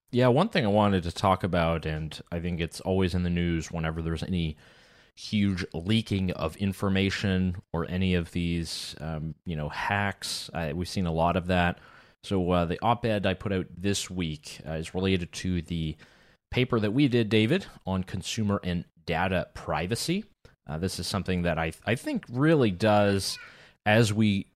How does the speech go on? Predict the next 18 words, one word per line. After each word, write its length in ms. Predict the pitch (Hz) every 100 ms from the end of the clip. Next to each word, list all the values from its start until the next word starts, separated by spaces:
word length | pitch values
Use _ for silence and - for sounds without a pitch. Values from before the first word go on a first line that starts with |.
| _
reach 440 | 110 104 131 - -
the 80 | -
twenty-first 560 | - 104 - 104 95
century 440 | 101 98 - 107 98
and 140 | 92
we 80 | 87
do 140 | 104
more 320 | 95 90 98
and 80 | 95
more 200 | 92 92
of 100 | 90
our 80 | 82
stuff 320 | - - 98 -
online, 840 | 82 90 87 87 92 104 131 147 -
particularly 320 | - - 95 92
in 120 | 82
pandemic 560 | 98 87 92 92 87
age, 360 | 87 80 80 -